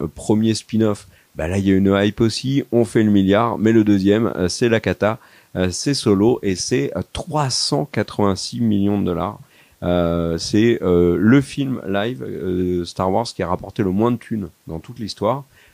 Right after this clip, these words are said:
Le seul film sorti au cinéma Star Wars qui a rapporté moins, c'est Clone Wars en deux mille huit, mais Clone Wars a eu une sortie, euh, plus, euh, anecdotique, j'ai envie de dire. Moi, j'étais allé le voir au cinéma, mais, euh, franchement, on n'était pas beaucoup.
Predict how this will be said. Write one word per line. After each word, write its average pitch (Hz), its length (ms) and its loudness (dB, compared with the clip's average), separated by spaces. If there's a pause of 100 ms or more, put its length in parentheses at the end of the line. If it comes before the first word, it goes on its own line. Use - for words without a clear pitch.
(100)
Le 101 140 2
seul 139 240 2
film 160 360 -6
sorti 117 380 -6
au 110 60 -2
cinéma 110 480 0
Star 101 240 0
Wars 98 160 0
qui - 160 -6
a 87 40 -2
rapporté 92 360 -2
moins, 110 260 2 (340)
c'est - 200 0
Clone 123 240 2
Wars 117 260 2
en 92 80 0
deux 92 80 0
mille 90 180 0
huit, 131 240 -2 (300)
mais 90 140 2
Clone 98 180 2
Wars 110 300 2
a 95 40 4
eu 92 120 4
une 92 80 -2
sortie, 120 460 -6 (420)
euh, 85 80 0 (100)
plus, 113 380 -2
euh, 92 260 4
anecdotique, 110 640 2
j'ai 95 100 4
envie 85 180 2
de 82 60 -8
dire. 123 160 4
Moi, 98 180 0
j'étais 92 280 0
allé 127 140 4
le 120 60 0
voir 113 160 2
au 92 120 0
cinéma, 87 420 -4 (380)
mais, 98 200 4
euh, 95 160 6
franchement, 80 360 -4
on 117 40 2
n'était 90 220 -2
pas 113 140 2
beaucoup. - 280 -8